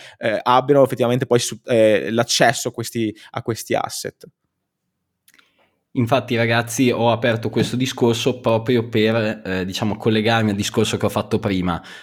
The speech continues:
Speaker 2: Non esiste un tool o programma, eh, diciamo, universale per diventare magicamente anonimi. Ognuno di noi deve cercare di capire prima di tutto qual è la sua situazione, quindi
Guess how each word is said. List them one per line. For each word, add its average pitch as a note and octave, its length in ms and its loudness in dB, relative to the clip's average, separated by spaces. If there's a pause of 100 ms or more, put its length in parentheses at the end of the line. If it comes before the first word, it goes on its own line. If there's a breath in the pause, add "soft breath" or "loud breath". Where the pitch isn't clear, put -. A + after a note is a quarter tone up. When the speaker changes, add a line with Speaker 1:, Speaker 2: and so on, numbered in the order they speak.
(120)
Speaker 2:
Non D3 320 4
esiste A#2+ 500 2
un G#2 640 2
tool B2+ 220 4
o - 20 4
programma, G2+ 880 0
eh, F2+ 260 -2
diciamo, F#2+ 480 -2
universale A2 800 2
per G#2 140 -2
diventare G2 400 -2
magicamente G2 580 -2
anonimi. A#2 500 0 (260 loud breath)
Ognuno C#3+ 440 6
di C3 140 2
noi B2+ 300 4
deve A2+ 200 2
cercare A2 400 0
di G2+ 80 0
capire G#2 480 0
prima B2 280 2
di A#2 120 2
tutto C#3 680 2
qual A2+ 200 4
è A#2+ 60 4
la A2+ 100 2
sua G#2+ 140 -4
situazione, F2+ 760 -4
quindi G2+ 380 0